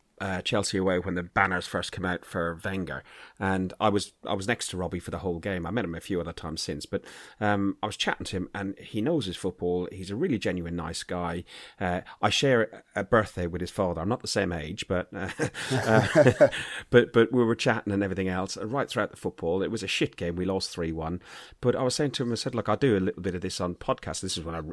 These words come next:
ear-, early days of starting this off. And he was explaining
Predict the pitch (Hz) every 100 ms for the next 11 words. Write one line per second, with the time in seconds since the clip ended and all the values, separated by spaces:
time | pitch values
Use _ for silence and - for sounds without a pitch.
0 | - 92 87 87 - 87 98 90 87 85
1 | - 90 - 95 - 78 73 - - -
2 | - - - - 117 117 - - 185 131
3 | 110 - - 135 151 90 76